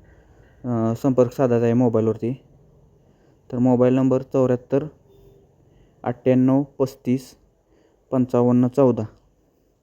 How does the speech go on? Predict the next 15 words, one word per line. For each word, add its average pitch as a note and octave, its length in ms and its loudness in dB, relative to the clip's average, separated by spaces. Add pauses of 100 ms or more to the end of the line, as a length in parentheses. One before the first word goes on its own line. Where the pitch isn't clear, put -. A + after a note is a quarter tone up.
(720)
गाव B2+ 200 4
आहे C3+ 180 2
बनवडी, B2+ 520 2 (960)
तालुका A#2+ 320 0
कोरेगाव, B2 640 2 (1300)
जिल्हा B2 260 2
सातारा. A2 400 -2 (1500)
ज्यांना B2+ 260 2
कोणाला B2+ 300 -2
पाहिजे B2+ 260 2
त्यांनी B2+ 260 0 (1500)
मोबाईलवरती A#2+ 460 2
संपर्क B2 360 -4
साधायचा G#2+ 380 -2
आहे. G#2 100 -6